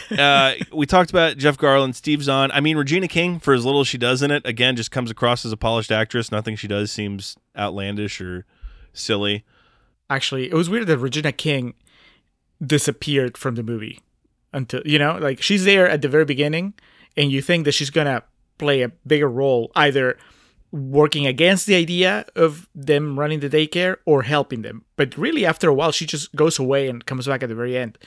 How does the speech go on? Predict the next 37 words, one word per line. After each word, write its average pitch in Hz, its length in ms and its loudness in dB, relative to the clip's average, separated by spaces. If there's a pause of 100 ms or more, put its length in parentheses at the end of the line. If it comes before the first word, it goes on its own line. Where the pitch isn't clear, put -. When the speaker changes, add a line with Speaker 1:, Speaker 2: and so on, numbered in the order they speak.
(360)
Speaker 2:
which, - 560 2
you 175 280 0
know, 139 260 2 (360)
now 151 240 4
that 143 140 -2
I 139 140 6
know, 147 220 4
like, 127 280 0
I 127 60 2
have 139 240 -2
the 135 100 -2
chronology 143 520 -2
right, 120 300 -2
like, 120 220 -8
that's - 320 -2
really 208 180 4
weird 147 360 4
that 127 180 -2 (440)
they 135 460 0
wouldn't 131 300 -2
give 139 120 2
her 131 60 0
more 127 240 0
to 127 160 -8
do 113 360 -4
after, 113 520 -6 (560)
you 139 120 -6
know, 101 100 -12
she - 120 -6
was 117 120 -6
in 117 80 -10
Jerry 147 160 4
Maguire, 139 440 2
if 110 120 -8
nothing 123 240 -6
else. - 320 -10 (240)
Speaker 1:
Yeah. 123 220 0